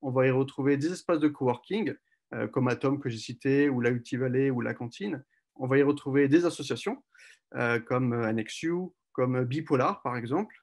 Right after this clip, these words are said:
sur Montpellier, qui, euh, allie à la fois art et intelligence artificielle. Donc, il y a également, voilà, une trentaine d'acteurs qui ne sont pas forcément des entreprises, mais qui ont un impact,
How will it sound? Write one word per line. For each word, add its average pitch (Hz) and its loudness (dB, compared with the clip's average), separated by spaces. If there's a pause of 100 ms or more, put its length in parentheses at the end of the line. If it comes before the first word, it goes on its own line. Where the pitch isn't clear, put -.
(140)
sur - -6
Montpellier, 131 0
qui, 120 -6
euh, 113 -2
allie 131 2
à - 4
la 127 2
fois 131 -2
art 147 2
et 131 2
intelligence 127 -2
artificielle. 135 -8 (540)
Donc, 135 -4
il 160 4
y - 6
a 180 6
également, 170 4
voilà, 131 4
une 151 2
trentaine 196 0
d'acteurs 180 0
qui - -8
ne 165 -4
sont 151 -6
pas 160 2
forcément 160 0
des 151 0
entreprises, 151 -4 (460)
mais 165 6
qui 151 2
ont 156 6
un 151 6
impact, - 0